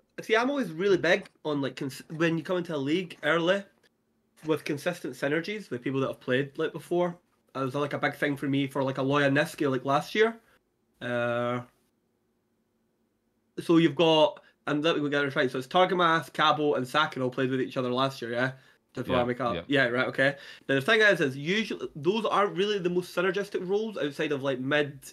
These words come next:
Speaker 1: like, support. But the big one for me is what can, like, Upset and, Upset and Targamas do for, like, Bo. Because, I th-, okay, outside of, like, talking about Bo,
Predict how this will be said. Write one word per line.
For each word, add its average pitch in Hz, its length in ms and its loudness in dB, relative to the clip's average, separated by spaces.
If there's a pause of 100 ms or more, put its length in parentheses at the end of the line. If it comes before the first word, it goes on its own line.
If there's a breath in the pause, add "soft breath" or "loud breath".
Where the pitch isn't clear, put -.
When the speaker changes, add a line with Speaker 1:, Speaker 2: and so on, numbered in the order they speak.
(260)
Speaker 1:
like, 139 200 0
support. 208 420 4 (880)
But 160 360 4 (640)
the 139 80 -4
big 196 260 2
one 220 140 6
for 202 140 0
me 185 240 2
is 139 180 2
what 170 320 -2
can, 185 200 4
like, 147 240 -2 (200)
Upset 160 480 0
and, 135 280 -2 (280 soft breath)
Upset 196 340 2
and 143 80 -8
Targamas 170 540 0
do 151 160 2
for, 147 160 -4
like, 131 280 -4
Bo. 127 380 -2
Because, 143 380 -2 (280 soft breath)
I 175 120 4
th-, - 120 -8 (380)
okay, 127 360 -6 (220)
outside 208 440 2
of, 151 80 -2
like, 147 160 -2
talking 160 260 0
about 135 220 -2
Bo, 139 360 0